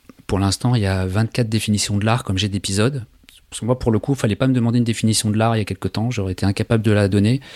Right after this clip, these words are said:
euh, dans le sens où, euh, d'une certaine manière, ça me dépassait. <laughs> Mais, euh, maintenant, je dirais que l'art, c'est, c'est tous les gens que j'ai interviewés, pour moi, qui ont une vision différente. Je pense qu'il y a, je le, je,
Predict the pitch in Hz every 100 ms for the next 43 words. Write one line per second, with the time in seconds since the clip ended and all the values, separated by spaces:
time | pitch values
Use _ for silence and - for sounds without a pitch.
0 | - - - - - - - - - 95
1 | 92 90 90 95 95 92 107 98 101 87
2 | 87 85 80 76 76 - _ - - -
3 | 90 90 104 - 92 87 95 92 - 131
4 | - - - - - - 104 104 101 95
5 | 95 - - - - - - - - 107
6 | 101 143 139 101 113 117 120 127 - -
7 | 104 101 98 95 101 107 117 - 196 -
8 | _ _ _ _ - - 135 139 131 123
9 | 107 110 101 101 123 104 101 120 107 98
10 | 104 104 101 - 95 110 110 - 120 -
11 | 110 101 98 98 98 - - 110 101 107
12 | 107